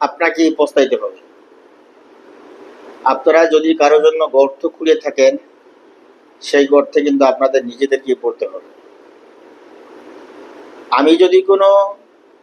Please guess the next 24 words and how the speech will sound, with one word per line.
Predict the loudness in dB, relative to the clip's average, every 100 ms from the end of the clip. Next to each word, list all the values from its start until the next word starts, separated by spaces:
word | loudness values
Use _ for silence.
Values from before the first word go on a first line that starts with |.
| _ _
অন্যায় | -6 -4 0 0
করে | 2 2 2
থাকি, | -2 -10 -8
কোনো | -4 -2
অপরাধ | 0 0 0 0
করে | -2 -2
থাকি, | -4 -6 -8 -14 -16 _ _ _ _ _ _ _ -20 -20
সেজন্য | -2 0 2 0 0
আমাকে | 0 0 0 2 2 -2 -10 _ _ _ -2
অবশ্যই | 0 0 0 -2 -2 -6 _ _ _ _ _ _ _ _ _ -20 -20 -20 -20 -10
মহান | -4 0 2
আল্লাহ | 2 2 0
পাক | -2 -4
রব্বুল | -4 0
আলামিন | 2 0 -2 -14 -18 _ _ _ _ -12
যে | -6 -2
কোনো | 0 2
না | 2 0
কোনোভাবে | -2 -2 -2 -2 -2
আমাকে | -2 -6 -6 -6 -6
তার | -10 -10
শাস্তি | -8 -8 -8 -16 -14
তিনি | -16 -14
দিবেন। | -8 -6